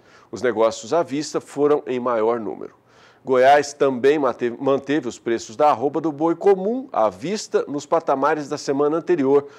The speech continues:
por volta de cento e quarenta e um reais, com uma leve queda quase imperceptível. Pequena alta na escala média, passando para quatro vírgula três dias.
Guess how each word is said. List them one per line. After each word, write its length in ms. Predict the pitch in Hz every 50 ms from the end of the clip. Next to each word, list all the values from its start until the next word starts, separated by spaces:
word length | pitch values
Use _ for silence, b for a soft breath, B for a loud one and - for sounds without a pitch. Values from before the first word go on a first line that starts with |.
| B B B
por 100 | - 220
volta 300 | 180 202 202 196 190 185
de 80 | 160
cento 320 | 156 - - 196 208 202 -
e 60 | 175
quarenta 400 | - 160 139 131 135 127 - 123
e 20 |
um 60 | 110 107
reais, 440 | 101 107 107 107 107 110 110 - b b b b b
com 120 | - - 151
uma 160 | 143 139 127
leve 360 | 127 135 156 165 165 139 139
queda 420 | - - - 147 151 151 143 143
quase 420 | - - - 208 233 208 170 185 175
imperceptível. 800 | - 151 143 - - 143 135 - - - 95 71 69 - - _ b b b b b b b b b _
Pequena 320 | 123 117 - 139 135 127
alta 260 | 120 120 123 120 -
na 120 | 123 123 113
escala 320 | - - - 131 131 127
média, 500 | 117 113 123 139 151 160 165 156 165 156
passando 540 | - - 147 143 135 - - 139 135 131 143
para 280 | - - 135 135 135 131
quatro 480 | - - - 165 165 160 - - 165
vírgula 440 | 151 135 151 151 147 151 156 160 156
três 380 | 160 - 104 98 101 104 110 101
dias. 760 | 92 85 76 65 50 50 - - - - - - - -